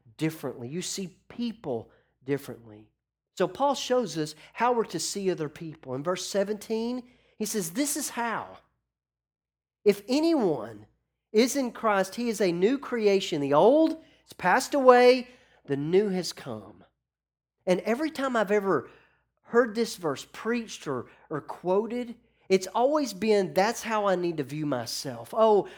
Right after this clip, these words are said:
I'm a new creation." And that is true. But Paul's viewpoint says that is how you are to see other people. "Oh, that person that's getting on my nerves, that person that can't do anything right,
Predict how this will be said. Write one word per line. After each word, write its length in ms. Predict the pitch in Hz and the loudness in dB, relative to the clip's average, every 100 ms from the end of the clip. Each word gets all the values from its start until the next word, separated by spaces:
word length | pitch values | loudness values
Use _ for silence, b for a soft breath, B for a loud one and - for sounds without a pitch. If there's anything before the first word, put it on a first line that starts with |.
| B | B
I'm 240 | 214 247 247 | 6 6 6
a 80 | |
new 320 | 180 190 226 226 | 4 2 2 -2
creation." 1000 | - 208 190 165 160 - - 117 90 - _ _ _ _ _ _ _ _ _ - | -4 0 2 2 2 -4 -10 -10 -16 -20 _ _ _ _ _ _ _ _ _ -10
And 140 | 151 | -4
that 140 | 156 156 | -4 -4
is 140 | 120 | -8
true. 500 | - - 131 127 127 _ _ _ _ _ _ _ _ _ _ _ _ | -14 -16 -16 -16 -20 _ _ _ _ _ _ _ _ _ _ _ _
But 160 | 151 156 | -6 -6
Paul's 340 | - 185 214 | -6 -4 -4
viewpoint 600 | 190 214 208 226 220 208 | -6 -12 -12 -8 -8 -8
says 340 | - 175 156 - b b 120 | -6 -6 -6 -8 b b -14
that 400 | 151 165 196 - - b | -8 -6 -6 -10 -18 b
is 160 | 143 - | -14 -12
how 180 | 170 160 | -10 -10
you 320 | 135 156 - | -8 -10 -8
are 100 | 131 | -10
to 140 | - | -12
see 540 | 135 - - 156 156 143 b b 143 | -12 -12 -8 -8 -8 -12 b b -12
other 500 | 139 131 123 110 - _ _ | -10 -8 -8 -10 -14 _ _
people. 580 | _ 127 107 107 _ 98 _ _ _ _ _ _ _ - | _ -16 -16 -18 _ _ _ _ _ _ _ _ _ -10
"Oh, 280 | 175 135 107 _ _ - | -6 -6 -8 _ _ -8
that 160 | 180 180 | -8 -6
person 320 | 170 151 135 | -8 -8 -10
that's 160 | 123 | -8
getting 240 | - 131 123 | -6 -4 -4
on 100 | 117 | -6
my 140 | 117 | -8
nerves, 360 | 117 151 120 - | -6 -6 -6 -4
that 180 | 156 - | -6 -4
person 280 | 156 - 127 | -8 -8 -10
that 120 | - | -12
can't 260 | 156 139 | -10 -10
do 140 | 120 113 | -10 -10
anything 380 | 127 120 120 120 | -10 -10 -10 -4
right, 180 | 143 | -4